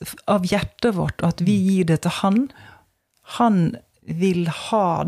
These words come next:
Speaker 1: det
Speaker 2: Mm.
Speaker 1: av oss.
Speaker 2: Ja.
Speaker 1: Og hvis vi ikke kan gi det, så er liksom forutsetningene borte på en
Speaker 2: Mm.
Speaker 1: måte. Du kan tenke litt på han rike unge mannen
Speaker 2: Ja. Mm.
Speaker 1: som kom
Speaker 2: Ja.
Speaker 1: til Jesus,
Speaker 2: Mm.
Speaker 1: og som hadde gjort alt.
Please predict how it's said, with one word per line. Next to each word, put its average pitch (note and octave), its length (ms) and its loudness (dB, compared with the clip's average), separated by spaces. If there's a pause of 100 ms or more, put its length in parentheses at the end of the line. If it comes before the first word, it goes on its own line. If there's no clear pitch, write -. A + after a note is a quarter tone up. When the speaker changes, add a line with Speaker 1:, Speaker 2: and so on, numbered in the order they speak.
(100)
Speaker 1:
det E3 280 0 (220)
Speaker 2:
Mm. C#3 380 0 (180)
Speaker 1:
av D3+ 160 -2
oss. - 420 -6
Speaker 2:
Ja. C#3 100 0
Speaker 1:
Og G#3 80 2
hvis A#3 280 -4
vi A3 160 2
ikke - 300 -6
kan F#3 260 2
gi G3 300 2
det, G#3+ 260 0 (1120)
så - 220 -2
er A#3+ 180 4
liksom G#3+ 380 -2
forutsetningene D#3+ 920 2
borte D#3 380 0
på E3+ 140 2
en E3 80 0
Speaker 2:
Mm. D3+ 100 0
Speaker 1:
måte. F#3+ 220 0
Du C4 80 0
kan B3+ 160 2
tenke A#3 260 0
litt A#3 160 0
på G3 80 -2
han G3 280 4
rike F3+ 520 0
unge F3+ 260 2
mannen F#3+ 560 2 (140)
Speaker 2:
Ja. E3 60 2
Mm. B2 120 2
Speaker 1:
som - 180 -2
kom G3 220 2
Speaker 2:
Ja. G#2+ 120 2
Speaker 1:
til F3 120 2
Jesus, F3 720 0
Speaker 2:
Mm. C3 120 4
Speaker 1:
og - 180 2
som E3+ 160 0
hadde E3 280 2
gjort D#3+ 360 -2
alt. E3 500 0